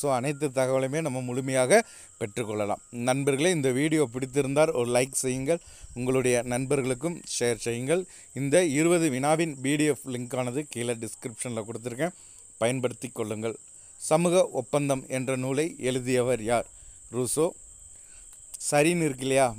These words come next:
மாற்றிக்கோங்க. செகண்டரி கல்வி கமிஷனுக்கு தலைமை வகித்தவர் யார்? செகண்டரி கல்வி கமிஷனுக்கு தலைமை வகித்தவர் யார்? டாக்டர் லட்சுமண சாமி முதலியார்.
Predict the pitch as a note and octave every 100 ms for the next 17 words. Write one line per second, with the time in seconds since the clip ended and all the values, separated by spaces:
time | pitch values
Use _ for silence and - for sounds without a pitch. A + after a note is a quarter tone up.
0 | A2 C3 C3+ B2+ C3+ E3+ - C#3 - F3+
1 | E3 D3 - - - B2+ C#3 C3+ B2+ C3
2 | C3 B2+ C3+ F#3 - B2 C3+ D3 D3 A2+
3 | A2+ B2+ B2 A#2 A2 G2+ G#2 - - -
4 | - - - D3 C3 E3 D#3 D3+ F#3 -
5 | - B2+ C#3 C#3 B2+ B2+ B2 B2+ B2 C#3+
6 | A3+ - - - - - C3+ D3 D3+ -
7 | A#2+ A#2+ B2 B2+ B2 A2+ G#2+ G#2 - A#2+
8 | B2+ C3 C3+ C3+ A#2+ - A#2+ A#2+ - D#3+
9 | D3+ F#3 - - - - C3+ C3 C#3 C#3
10 | - A2 A#2 A2+ A2+ G#2+